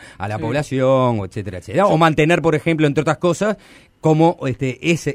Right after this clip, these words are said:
Speaker 1: esa herramienta como un ancla de la inflación. Es decir, bueno, que no suban la tarifa, así también mantenemos la
Speaker 2: Sí.
Speaker 1: inflación baja.
Speaker 2: Bueno.
Speaker 1: Pero digo que eso que está, eh, eso está siempre contemplado, digo, dentro. O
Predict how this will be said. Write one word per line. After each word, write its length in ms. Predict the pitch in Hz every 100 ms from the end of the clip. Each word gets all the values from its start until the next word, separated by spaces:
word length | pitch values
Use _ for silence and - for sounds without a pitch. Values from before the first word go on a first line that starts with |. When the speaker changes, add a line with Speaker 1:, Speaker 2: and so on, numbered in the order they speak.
| 170
Speaker 1:
esa 200 | 156 156
herramienta 340 | 151 151 165
como 160 | 147 151
un 80 | 151
ancla 240 | 156 151
de 80 | 127
la 60 |
inflación. 500 | 117 113 110 117 95 - _
Es 60 | -
decir, 180 | 110
bueno, 140 | 131 123
que 80 | 139
no 80 |
suban 180 | 143 151
la 100 | 151
tarifa, 420 | 147 143 151 147 120
así 160 | 123
también 260 | 117 120 123
mantenemos 320 | 117 117 117
la 60 | 120
Speaker 2:
Sí. 60 |
Speaker 1:
inflación 280 | 139 113 113
baja. 220 | 98 - _ -
Speaker 2:
Bueno. 180 | 117 - -
Speaker 1:
Pero 100 | 135
digo 100 | 170
que 60 |
eso 80 | 190
que 80 | 190
está, 160 | 190 190
eh, 200 | 147 131 - - - _
eso 200 | 190 208
está 200 | 220 220
siempre 440 | 202 - 208 180 156
contemplado, 800 | 143 135 131 127 160 135 117 107
digo, 180 | 107
dentro. 260 | 107 107
O 40 | 120